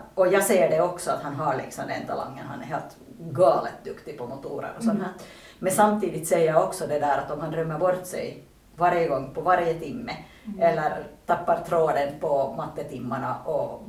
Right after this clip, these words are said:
Speaker 1: var, ditten och datten, så, så det här ser jag också att han kan landa på samma ställe där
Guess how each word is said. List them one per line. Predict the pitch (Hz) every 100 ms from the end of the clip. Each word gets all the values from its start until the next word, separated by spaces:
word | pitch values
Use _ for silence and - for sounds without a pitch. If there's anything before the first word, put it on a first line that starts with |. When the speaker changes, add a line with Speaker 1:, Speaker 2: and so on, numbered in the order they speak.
| - -
Speaker 1:
var, | 143 - - 139 - -
ditten | 117 - - 160
och | 151
datten, | 160 - 160
så, | 165 165 -
så | 175
det | 160 156
här | 156 139 139 - - -
ser | - 160
jag | 156 170
också | 175 -
att | 143 139 139 -
han | - 160 147
kan | 151
landa | 151 135 143
på | -
samma | 147 151 147
ställe | 143 151 135 131
där | 135